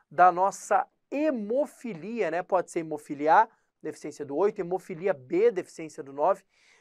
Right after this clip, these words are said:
Mas esse é o quadro típico do paciente que tem alteração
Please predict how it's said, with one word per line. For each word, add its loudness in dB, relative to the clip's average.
Mas -4
esse -6
é 0
o -2
quadro 0
típico -12
do -10
paciente 0
que -14
tem -8
alteração -2